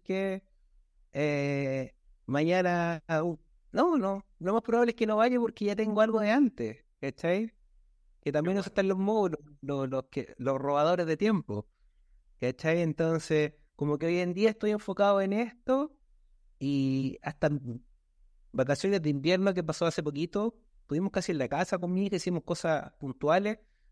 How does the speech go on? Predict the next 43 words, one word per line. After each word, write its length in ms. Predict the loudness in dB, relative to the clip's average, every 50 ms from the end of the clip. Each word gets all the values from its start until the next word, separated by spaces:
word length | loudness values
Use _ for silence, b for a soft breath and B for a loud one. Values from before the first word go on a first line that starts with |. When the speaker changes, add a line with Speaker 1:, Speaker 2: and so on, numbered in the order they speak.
| _ _ -6
Speaker 1:
pero 140 | -4 -4 -2
no 100 | -4 -2
fue 140 | -4 -4 -2
como 160 | 0 0 0
otros 240 | 0 0 0 0 0
años 180 | 2 0 -2
que 140 | -2 -2 -2
nos 120 | -2 -2 -2
vamos 360 | 0 2 4 4 4 4 2 2
y 40 |
nos 80 | 0 0
arrancamos. 500 | -2 -2 -4 -2 0 0 0 0 0 -2
¿Por 160 | -4 -6 -6
qué? 140 | -4 -4 -4
Porque 280 | -4 -4 -6 -8 -8 -8
si 100 | -10 -6
no 160 | -2 0 0 2
te 80 | 2
enfocas 500 | 0 0 0 -2 0 0 2 0 -2 -2 -2
en 100 | -4 -4
lo 80 | -2
que 80 | -2 -2
estás, 440 | -4 _ 0 2 2 2 0 -4 _ _ _ _ _ -16
no, 480 | -10 -6 -4 -4 -4 -4 -4 -8 -10 -12 -4
no 80 | 0
vamos 180 | 2 4 4 2
a 120 | 2 0
salir 180 | 0 2 2 0 0
mucho 320 | -2 -4 -4 -4 -4 -4
de 80 | -4 -4
acá. 260 | -6 -8 -14 -18 _ _ _ _ -20 _ _ _ _ _ _ _ _ _ -8
¿Cachai? 300 | -8 -6 -4 -2 -2 -2
Entonces 260 | -2 -2 -2 -2 0
yo 140 | 2 2 2
ahora, 280 | 4 4 2 2 0
como 260 | -2 -2 -2 0 0 0
te 60 | 0 0
decía, 160 | 0 0 0
estoy 320 | -2 _ -2 0 2 2
en 80 | 2 2
el 60 | 0
primer 440 | -2 -2 -4 -2 0 2 2 2 2
minuto 520 | 0 0 0 -2 -2 -2 -4 -4 -6 -8